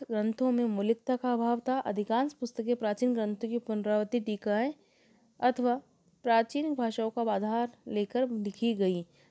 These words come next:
रामानुज ने ब्रह्मसूत्र पर टीकाएं लिखी तथा पार्थसारथी ने काव्य मीमांसा पर ग्रंथ लिखे।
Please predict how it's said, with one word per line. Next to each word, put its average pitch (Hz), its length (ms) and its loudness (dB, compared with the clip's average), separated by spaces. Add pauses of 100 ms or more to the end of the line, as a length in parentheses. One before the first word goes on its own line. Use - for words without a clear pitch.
(140)
रामानुज 247 520 2
ने 277 120 4
ब्रह्मसूत्र 240 460 -2
पर 254 100 2
टीकाएं 240 360 0
लिखी 247 280 2
तथा 247 160 0
पार्थसारथी 226 880 0
ने 240 140 0
काव्य 226 340 2
मीमांसा 202 480 -4
पर 196 160 -4
ग्रंथ 196 220 -6 (500)
लिखे। 196 360 -2